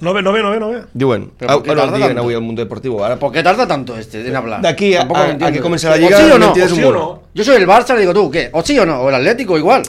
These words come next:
Speaker 2: És que vaig per aquí, jo.
Speaker 3: Ve, ve, Oscar, habla,
Speaker 2: No,
Speaker 3: perdona.
Speaker 2: no, és que vaig per aquí.
Speaker 3: Perdona.
Speaker 2: Mm, estic una mica enfadat amb la directiva, ja fa temps, no?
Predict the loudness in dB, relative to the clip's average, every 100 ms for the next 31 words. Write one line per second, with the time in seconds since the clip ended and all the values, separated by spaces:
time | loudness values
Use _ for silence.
0 | -10 -12 -4 -4 -2 -4 -2 -4 -4 -8
1 | -8 -4 0 0 -2 -6 -6 -2 0 0
2 | 0 -2 -4 -4 -4 -6 -4 -4 -6 -10
3 | -20 -20 _ _ -10 -6 -4 -4 -4 -4
4 | -6 -6 -6 -6 -8 -10 -12 -8 -6 -2
5 | -2 0 0 0 0 -4 -6 -4 -2 -2
6 | -2 -4 -4 -4 -4 -6 -6 -6 -6 -6
7 | -8 -10 -12 -14 -14